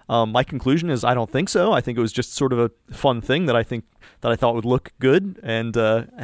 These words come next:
<laughs> like, the, for the piercing at least, the tattoos are a little more meaningful, I would say. But, um, I th-, I think I can come away with a clean conscience saying that, uh, I'm not one of the people who that, that Guy is characterizing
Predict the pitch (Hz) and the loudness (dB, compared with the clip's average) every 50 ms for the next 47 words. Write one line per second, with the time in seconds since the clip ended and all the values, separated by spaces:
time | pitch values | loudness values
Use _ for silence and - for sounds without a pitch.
0 | 139 123 - - - 123 - - - - - _ - 120 127 123 - - 117 113 | -4 -4 -2 -4 -4 -4 -6 -10 -18 -20 -20 _ -4 -2 -2 -2 -2 -4 -4 -4
1 | 113 - - _ - - - - 120 113 113 - 156 170 - - 113 110 107 117 | -4 -4 -6 _ -20 -10 -6 -2 -2 0 0 2 2 2 2 0 -4 -6 -4 -4
2 | 127 160 - - - 98 - _ - - 127 120 - 131 127 120 117 117 110 113 | -4 -6 -6 -8 -10 -12 -12 _ -2 0 0 2 2 0 -2 0 0 0 0 0
3 | 120 120 117 113 120 120 117 113 - 143 139 156 160 139 127 120 - 117 110 113 | 0 0 0 0 0 -2 -2 -2 -4 -4 -2 0 0 0 -2 -2 -4 -4 -4 -4
4 | 107 - - 123 147 - - - - - - - - _ - 135 131 - 160 139 | -4 -2 -2 -2 -2 -2 -6 -10 -20 -20 -20 -20 -4 _ 2 2 2 2 2 0
5 | 123 120 117 117 120 117 - _ _ - - - - - _ _ _ _ _ _ | 2 2 2 0 -4 -8 -12 _ _ -14 -14 -14 -16 -20 _ _ _ _ _ _
6 | _ _ - 175 - - - - 165 - 226 214 165 147 131 147 135 127 123 117 | _ _ -2 -2 -2 0 2 2 2 2 2 2 2 2 2 2 0 0 -2 -2
7 | - - 170 147 131 123 123 135 135 123 113 120 - - 147 139 127 120 - 120 | 0 0 2 4 4 4 4 4 4 2 0 0 -2 -2 -2 -2 0 0 0 0
8 | 113 113 - - 135 147 156 - - - - 127 117 117 113 110 110 104 101 - | 0 -2 -2 -6 -8 -8 -8 -6 -4 -2 0 0 2 0 0 -2 -4 -4 -6 -6
9 | - 113 107 104 104 - 117 113 110 110 110 107 110 117 117 113 110 107 107 - | -4 -2 -2 0 0 0 0 -2 -2 -2 -4 -4 -4 -4 -4 -2 -2 -2 -4 -6
10 | - 113 - - 110 110 107 107 - - - - 120 110 110 107 101 - 107 - | -8 -8 -4 -2 -2 0 0 -2 -4 -8 -8 -6 -2 -2 -2 -2 -2 -2 -4 -6
11 | _ - - - 120 120 117 110 135 147 131 120 - - - 147 131 117 107 - | _ -14 -8 -6 -6 -6 -4 -2 0 0 0 0 -2 -2 0 2 2 2 2 0
12 | 120 117 113 110 110 104 110 113 117 107 | -2 0 0 0 0 -2 -4 -6 -6 -8